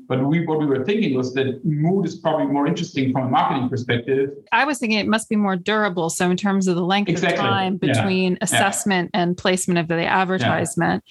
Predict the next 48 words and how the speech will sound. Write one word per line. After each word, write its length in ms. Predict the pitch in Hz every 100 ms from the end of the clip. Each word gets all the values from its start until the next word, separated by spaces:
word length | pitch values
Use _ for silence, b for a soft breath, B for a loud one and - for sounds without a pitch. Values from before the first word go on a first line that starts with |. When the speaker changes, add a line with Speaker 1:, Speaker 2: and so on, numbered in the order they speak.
| B
Speaker 1:
Yeah. 240 | 143 143 -
Speaker 2:
So, 280 | 185 - 202
because 320 | 190 190 190
if, 120 | 196
if, 260 | - 160 - _ B B B - -
if 160 | 185
you 80 | 202
need 180 | 214 214
to 100 | 208
hit 200 | 196 214
it 120 | 196
while 140 | 190
they're 120 | 180 190
still 260 | - 190
in 80 | 180
the 40 |
mood, 280 | 214 190 175
you 60 | 175
need 220 | 175 170
some 400 | - 196 190 170 -
level 420 | 175 175 165 160
of, 380 | 175 170 170 -
you 100 | 208
Speaker 1:
Yeah. 120 | 196 135
Speaker 2:
don't 120 | 214
want 160 | 220
it 80 | 220
to 140 | 233 214
Speaker 1:
Yeah. 60 |
Speaker 2:
extinguish 580 | 196 - 302 277 214 -
too 180 | - 202
fast. 380 | 202 190 190 196
Speaker 1:
Exactly, 680 | 165 190 190 185 131 123
exactly. 320 | 160 180 180
When 120 | 151 160
you 80 |
measure 380 | 156 165 196 208
the 80 | 202
mood, 340 | 196 180 175 165
when 100 | 143
you 120 | 151
anticipate 560 | 139 190 202 180 170
the 60 | 160
mood, 520 | 143 147 120 120 123
and 100 | 135 139
that's 140 | 139
what 120 | 135
we 140 | 127